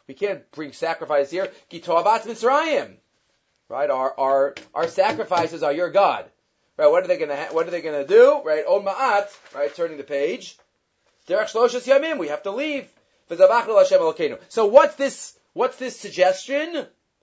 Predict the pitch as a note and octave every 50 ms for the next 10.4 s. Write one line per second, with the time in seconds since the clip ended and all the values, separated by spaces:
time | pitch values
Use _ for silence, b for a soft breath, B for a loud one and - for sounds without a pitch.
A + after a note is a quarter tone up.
0 | _ _ _ _ _ _ _ _ - F3 F3+ F3 E3 E3 - E3 F3+ F#3 G3 F#3+
1 | F#3+ G3 F3+ C#3 D#3+ D#3+ - D3+ C3+ A2 - - - G#2+ - _ _ _ _ _
2 | _ _ _ _ _ _ _ _ _ _ _ _ _ _ _ F#3+ F#3+ - - A#3
3 | A3+ G3 F#3+ F#3 B3 D4 D4 C#4+ A#3 - G#3 G#3 F#3+ G#3 A#3+ A#3 - - F#3 -
4 | - D3+ C3+ A#2+ A2+ A2 A2 A2+ A#2+ C#3+ - - _ _ _ _ _ - E3 D#3
5 | D3 - A3 A3 A3 G3+ E3 D3+ D3 C#3 C3+ B2+ B2+ E3+ F#3 G#3 B3+ C#4+ D4 C4+
6 | - - - A3 C4+ C#4+ C#4+ C#4+ D4 D4+ D4 C#4+ - A3+ F3 - A#3+ B3+ B3 -
7 | A3 G3 F3+ F#3 - - E3+ C#3+ B2 G2+ - b b b - - D4 D4+ D4 C4+
8 | D4 D4 C#4 B3 B3 C4 C#4+ C#4+ C#4 A#3+ A#3 A#3+ A#3 G#3 G3 F#3+ G#3 A3+ A#3 A#3
9 | B3 A3 F3+ G#3+ G3 - G#3 F#3+ - - G3 G3 G3 - - G#3+ G3 G3+ - -
10 | G#3 G3+ F#3 E3+ C#3+ B2 A2+ F#2